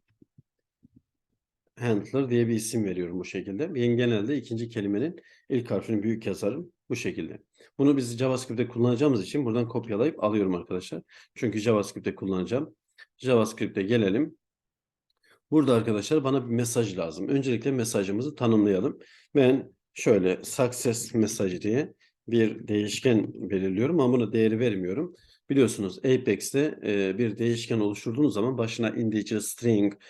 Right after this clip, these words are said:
ya da ona benzer bir değişken adı yazmanız gerekiyor ama bu JavaScript'te bu şekilde değil. Bu şekilde oluşturuyorum arkadaşlar ve daha sonra, e, biraz önce oluşturduğum o handler'ı kullanmam lazım. Orada oluşturduğumuz handler'ı kullanmanın yolu şu şekilde arkadaşlar.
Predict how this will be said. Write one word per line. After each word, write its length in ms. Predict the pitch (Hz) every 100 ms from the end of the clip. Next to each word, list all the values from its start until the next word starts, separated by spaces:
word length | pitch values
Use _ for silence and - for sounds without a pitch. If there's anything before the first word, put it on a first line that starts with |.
| - _
ya 140 | 120
da 80 | 117
ona 220 | 117 113
benzer 380 | 104 101 123 123
bir 220 | 113 107
değişken 360 | 107 110 110 110
adı 180 | 98 98
yazmanız 400 | 95 95 113 110
gerekiyor 320 | 113 113 175
ama 220 | 139 151 - _ -
bu 200 | 139 143
JavaScript'te 600 | 123 117 110 113 104 117
bu 60 |
şekilde 460 | 110 107 104 101 98
değil. 340 | 117 131 180 - _ _ _ -
Bu 60 |
şekilde 340 | 127 131 123 131
oluşturuyorum 600 | 123 117 117 131 113 101
arkadaşlar 580 | 92 95 92 - 147 127
ve 100 | 120
daha 180 | 120
sonra, 420 | 101 98 104 156 - _ _ _ _ _ _ _ _ _ _ _ _ _
e, 300 | 117 117 113
biraz 240 | 120 139 120
önce 140 | 113
oluşturduğum 420 | 113 110 - 113
o 160 | 101 104
handler'ı 400 | 139 131 120 147
kullanmam 440 | 127 123 127 117
lazım. 380 | 95 95 143 185 - - _
Orada 240 | 147 143
oluşturduğumuz 380 | 127 123 127 113
handler'ı 360 | 135 127 110 110
kullanmanın 640 | 147 117 104 113 160 165 - _
yolu 220 | 131 135
şu 140 | 123 113
şekilde 320 | 98 95 95
arkadaşlar. 600 | 92 98 92 - -